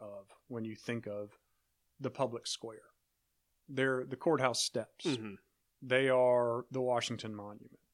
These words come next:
Speaker 1: They are places where ordinarily protesters would,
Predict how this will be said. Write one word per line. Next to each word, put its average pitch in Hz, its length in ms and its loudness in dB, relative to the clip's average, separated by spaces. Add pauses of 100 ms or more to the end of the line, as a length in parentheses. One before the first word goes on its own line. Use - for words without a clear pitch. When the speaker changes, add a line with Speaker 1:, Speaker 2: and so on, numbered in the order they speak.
(120)
Speaker 1:
They 127 220 0
are 120 540 2 (640)
places 160 560 4
where 123 580 2 (140)
ordinarily 131 920 2
protesters 110 800 -6
would, 107 140 -14